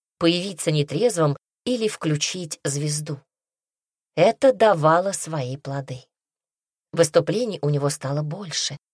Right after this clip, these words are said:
а с ними и денег. Даша позволила себе робкие надежды на то, что уж теперь-то он созреет для серьёзного шага. Однажды она зайдёт в гримёрку и застанет его с букетом цветов,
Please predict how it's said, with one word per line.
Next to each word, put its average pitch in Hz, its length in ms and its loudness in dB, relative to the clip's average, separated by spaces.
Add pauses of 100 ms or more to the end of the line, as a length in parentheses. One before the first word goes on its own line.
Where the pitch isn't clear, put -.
(120)
а 143 120 2
с - 160 -4
ними 123 260 -8
и - 140 -8
денег. 151 560 -10 (600)
Даша 220 360 0
позволила 185 580 0
себе 170 580 -4
робкие 190 440 -2
надежды 165 460 -4
на 160 160 -6
то, 220 180 -10
что - 220 -10
уж - 200 -10
теперь-то 160 800 -8
он 180 220 -6
созреет 156 800 -4 (240)
для 160 220 0
серьёзного 165 640 -2
шага. 156 500 -6 (640)
Однажды 143 540 -6
она 135 180 -4
зайдёт 160 500 -2
в - 60 -18
гримёрку 156 600 -4 (260)
и 170 80 0
застанет 185 560 -2
его 165 300 -4
с 151 80 -4
букетом 175 520 -2
цветов, 208 640 -6